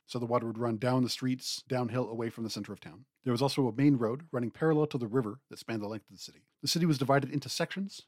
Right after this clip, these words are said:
with clearly delineated administrative, industrial, and residential quarters. So we see that it was all centrally planned at one time.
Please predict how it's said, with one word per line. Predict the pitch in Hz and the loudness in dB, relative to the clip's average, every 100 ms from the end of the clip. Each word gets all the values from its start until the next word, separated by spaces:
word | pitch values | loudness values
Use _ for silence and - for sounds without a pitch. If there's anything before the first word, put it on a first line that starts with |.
| _ | _
with | 127 - | -6 0
clearly | - 175 170 | 8 8 8
delineated | 139 131 135 139 135 160 - | 6 6 6 6 6 0 -2
administrative, | 127 139 131 143 143 | 2 4 6 4 4
industrial, | 117 127 - 135 | 0 0 4 2
and | 113 110 | 2 -2
residential | 120 117 120 113 | -2 -2 -4 -6
quarters. | - - 78 139 - - _ _ | -10 -16 -16 -14 -16 -18 _ _
So | - 85 101 | -10 -10 -10
we | 107 | -10
see | 123 | -8
that | 104 | -6
it | |
was | 98 110 | -4 -2
all | 104 | -2
centrally | - 127 120 113 | -2 -4 -4 -8
planned | - 120 113 127 | -6 -6 -6 -8
at | 117 | -12
one | 113 113 | -12 -10
time. | 104 92 | -10 -14